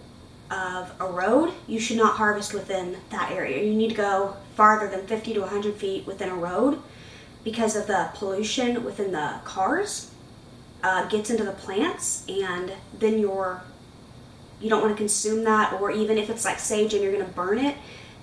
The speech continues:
then you'll, the pollution in the sage is there and you'll burn it into the air and then you'll breathe it in. Um, stuff like that. Or it, drink it in teas or anything. You don't wanna consume those pollutants. Um, also, when you are harvesting,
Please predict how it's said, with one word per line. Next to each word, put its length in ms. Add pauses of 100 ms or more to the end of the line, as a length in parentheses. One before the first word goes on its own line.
then 180
you'll, 480 (340)
the 60
pollution 400
in 80
the 60
sage 320
is 140
there 240
and 100
you'll 180 (220)
burn 220
it 40
into 160
the 140
air 220
and 100
then 80
you'll 100
breathe 280
it 80
in. 260 (1080)
Um, 220
stuff 340
like 140
that. 260 (200)
Or 200
it, 240
drink 220
it 60
in 100
teas 420
or 80
anything. 360
You 80
don't 120
wanna 140
consume 640
those 280
pollutants. 760 (1160)
Um, 540 (920)
also, 480
when 80
you 100
are 200
harvesting, 960